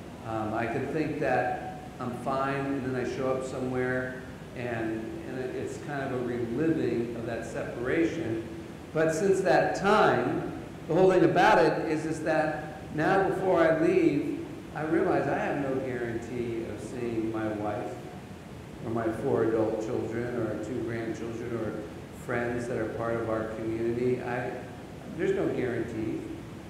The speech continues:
That, that goodbye could be my final goodbye. And so you find yourself praying for the people God has given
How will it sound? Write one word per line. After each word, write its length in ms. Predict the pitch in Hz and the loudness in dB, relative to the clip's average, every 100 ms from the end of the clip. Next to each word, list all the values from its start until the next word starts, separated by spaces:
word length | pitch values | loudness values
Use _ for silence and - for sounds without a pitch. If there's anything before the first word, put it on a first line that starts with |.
| - - | -14 -10
That, 400 | 143 147 151 147 - - - | -6 -4 -4 -8 -10 -12 -6
that 240 | 143 151 170 | -4 -2 0
goodbye 500 | 147 139 135 139 139 | 2 2 2 0 0
could 240 | 147 147 | -2 -2
be 280 | 131 127 127 - | -2 -4 -4 -6
my 140 | 127 127 | -6 -6
final 380 | 123 131 127 | -6 -4 -4
goodbye. 500 | 123 123 123 175 160 123 | -4 -4 -4 -6 -6 -6
And 140 | 117 117 | -6 -6
so 420 | 160 143 135 - - - - - - - - 170 | -2 0 0 -2 -4 -8 -12 -14 -14 -14 -10 -6
you 80 | 151 | -4
find 440 | 147 180 180 185 | 2 4 6 8
yourself 600 | 165 165 175 160 - - | 8 6 4 4 2 0
praying 720 | - 185 170 131 135 160 - - - - - - - - - - - 156 | 0 2 2 2 2 0 -2 -6 -10 -12 -14 -14 -14 -14 -14 -14 -12 -8
for 60 | |
the 120 | 147 156 | -6 -4
people 280 | 156 151 151 | -4 -4 -4
God 320 | 160 156 156 | -2 -2 -2
has 80 | 151 | -4
given 320 | 147 165 170 | -4 -4 -2